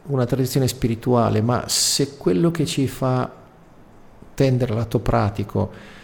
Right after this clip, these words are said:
è questo, eh, creare questa armonia, queste relazioni armoniche, questo senso di unità e di, eh, collaborazione fra gli esseri umani, affonda in qualcosa di vero in noi.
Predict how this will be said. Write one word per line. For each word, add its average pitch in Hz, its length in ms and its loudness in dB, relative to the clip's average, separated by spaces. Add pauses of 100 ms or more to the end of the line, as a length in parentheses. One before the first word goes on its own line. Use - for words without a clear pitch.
(720)
è 113 220 -2
questo, 127 760 2
eh, 110 680 -2 (300)
creare 131 440 4
questa 151 320 4
armonia, 123 420 4
queste 135 260 0
relazioni 120 400 0
armoniche, 113 600 2
questo 123 300 -2
senso 131 480 0
di 110 120 2
unità 110 500 0
e 101 100 2
di, 117 320 0
eh, 110 340 -4 (1700)
collaborazione 127 680 4
fra - 180 0
gli 113 100 0
esseri 120 300 0
umani, 101 480 0 (1400)
affonda 131 500 2
in 117 80 0
qualcosa 120 380 2
di 113 120 4
vero 107 200 2
in 98 120 0
noi. 87 300 -4